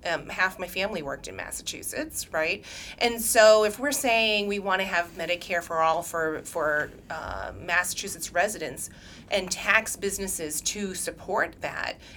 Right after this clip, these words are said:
they still are going to have to have employee benefit plans for all of their out-of-state workers.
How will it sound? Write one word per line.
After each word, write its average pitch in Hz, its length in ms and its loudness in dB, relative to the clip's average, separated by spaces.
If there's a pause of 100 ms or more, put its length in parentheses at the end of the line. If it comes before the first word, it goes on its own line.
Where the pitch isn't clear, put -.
(120)
they 294 200 4
still 285 420 4
are 190 80 4
going 190 300 0
to 185 80 -6
have 190 300 0
to - 80 -10
have 160 580 2 (240)
employee 196 420 -2
benefit 190 480 -2
plans 139 540 -8 (160)
for - 260 0
all 208 240 6
of 214 140 -6
their 180 140 4
out-of-state 151 540 0
workers. - 560 -4